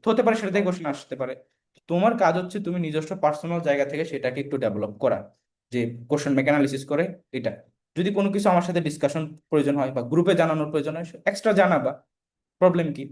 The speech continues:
যে আমি এই জিনিসটা এভাবে পাইছি, আমার মনে হচ্ছে এটা রিলেভেন্ট, so এটা আমি তোমাদেরকে প্রোভাইড করলাম। বা তোমার যদি কোয়েরি থাকে তুমি গ্রুপে জিজ্ঞেস করবা, অ্যানালাইসিস করবা।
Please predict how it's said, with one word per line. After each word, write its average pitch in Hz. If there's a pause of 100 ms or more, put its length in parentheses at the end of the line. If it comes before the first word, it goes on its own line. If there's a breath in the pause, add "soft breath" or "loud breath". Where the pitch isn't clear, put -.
(240)
যে 139
আমি 156
এই 165
জিনিসটা 156
এভাবে 151
পাইছি, 143 (440)
আমার 135
মনে 139
হচ্ছে 139
এটা 147
রিলেভেন্ট, 135 (120)
so -
এটা 131
আমি 127
তোমাদেরকে 120
প্রোভাইড 120
করলাম। 117 (340 soft breath)
বা 143
তোমার 190
যদি 196 (100)
কোয়েরি 196
থাকে 175
তুমি 165
গ্রুপে 165
জিজ্ঞেস 151
করবা, 143
অ্যানালাইসিস 143
করবা। 127